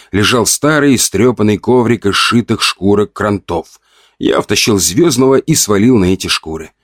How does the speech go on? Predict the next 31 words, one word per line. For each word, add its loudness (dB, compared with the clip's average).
Его -2
мундир 0
был -2
мокрым -2
от -10
пота -4
и 0
крови, -8
но 0
дышал 2
он 2
ровнее, -4
и -2
это 0
единственное, 2
что -4
хоть -4
как-то -6
радовало. -6
Сила 2
еще 2
не 4
покинула 2
меня 4
окончательно, 0
я 2
выполз 0
обратно 0
к -20
телу 2
волка, 2